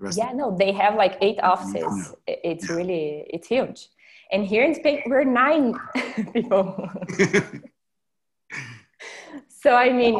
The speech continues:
Speaker 2: a-, at Endeavor Brazil, I guess we stick more to our job description. And here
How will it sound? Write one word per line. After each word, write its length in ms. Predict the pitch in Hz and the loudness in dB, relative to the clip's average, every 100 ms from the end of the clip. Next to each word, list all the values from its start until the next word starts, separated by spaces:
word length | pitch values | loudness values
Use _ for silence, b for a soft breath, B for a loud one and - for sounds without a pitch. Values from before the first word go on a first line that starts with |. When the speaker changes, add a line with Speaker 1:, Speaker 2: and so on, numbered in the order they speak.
| 190 | 2
Speaker 2:
a-, 220 | 208 - | 0 2
at 160 | 202 | 2
Endeavor 360 | 214 233 226 262 | 2 2 2 2
Brazil, 520 | 262 285 247 285 311 208 | 2 0 0 0 0 0
I 100 | 208 | -2
guess 320 | 208 233 233 | 0 -2 -4
we 120 | 247 | -8
stick 480 | 233 - 247 247 - | -8 -6 -4 -4 -2
more 240 | 233 214 | 0 2
to 240 | 214 - 214 | 0 -4 0
our 240 | 202 202 | 2 2
job 320 | 180 185 185 | 0 0 0
description. 800 | 175 - - 190 196 - 294 339 - _ b b b b | -2 -12 -4 -4 -4 -8 -8 -8 -16 _ b b b b
And 160 | 196 196 | -6 -6
here 580 | 190 208 214 226 247 | -6 -4 -2 -2 -4